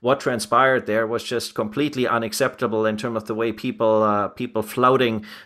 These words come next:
um, the rules of the society in which we live,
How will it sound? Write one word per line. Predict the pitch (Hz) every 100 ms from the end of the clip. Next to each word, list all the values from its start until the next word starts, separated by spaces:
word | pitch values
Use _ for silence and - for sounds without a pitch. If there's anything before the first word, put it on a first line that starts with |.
| -
um, | 110 107 104 104
the | 107 110
rules | 107 143 143 123
of | 117 110
the | 110
society | 110 - 113 113 107 110
in | 113 117 110 107 107
which | 98 110 - -
we | 104 110
live, | 127 139 110